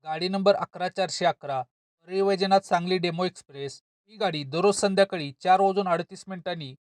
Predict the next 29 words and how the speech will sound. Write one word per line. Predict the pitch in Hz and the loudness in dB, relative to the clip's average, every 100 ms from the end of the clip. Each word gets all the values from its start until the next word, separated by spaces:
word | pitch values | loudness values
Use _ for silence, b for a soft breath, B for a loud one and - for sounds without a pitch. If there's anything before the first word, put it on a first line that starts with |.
| _ _ | _ _
सलगरे | 180 170 190 196 | -8 0 2 4
रेल्वे | 190 180 | 4 2
स्टेशनवरती | 190 185 - 175 175 - | -2 -4 -4 -2 -2 -4
येते. | 160 139 131 | -10 -10 -14
या | 123 _ _ 170 | -18 _ _ -20
ठिकाणी | 175 196 190 196 | -18 -4 -2 0
दोन | 180 185 | 2 2
मिनिटांचा | 190 185 190 170 | 0 2 2 4
हॉल्ट | 175 175 190 | 2 2 -2
घेऊन | 165 156 127 - _ _ | -2 -2 -4 -14 _ _
संध्याकाळी | 170 170 185 202 | -14 -6 0 0
चार | 196 196 190 | 0 2 4
वाजून | 196 190 | 4 2
चाळीस | 190 190 185 - | -2 -2 -2 -4
मिनिटांनी | 185 185 180 | -4 -2 -2
ही | 185 | 0
गाडी | 180 165 127 | 0 0 -4
सलगरे | 127 - 160 180 185 | -8 -8 -2 0 0
रेल्वे | 180 180 180 | 0 0 -2
स्टेशनवरून | 175 180 - 175 180 185 180 | -4 -8 -6 -2 -2 -2 -2
पुढे | 202 175 147 | -2 -2 -4
सांगलीसाठी | - 165 160 170 175 156 196 | 0 0 2 -2 -2 2 4
रवाना | 170 151 139 | 4 2 0
होते. | 131 - 127 - _ _ _ _ _ _ 143 | -6 -10 -18 -18 _ _ _ _ _ _ 0
गाडी | 170 196 | 2 2
नंबर | 220 220 220 | 2 2 4
अकरा | 190 196 196 | 2 2 2
चारशे | 196 190 196 | 2 -2 0
बारा | 175 156 143 | 4 4 2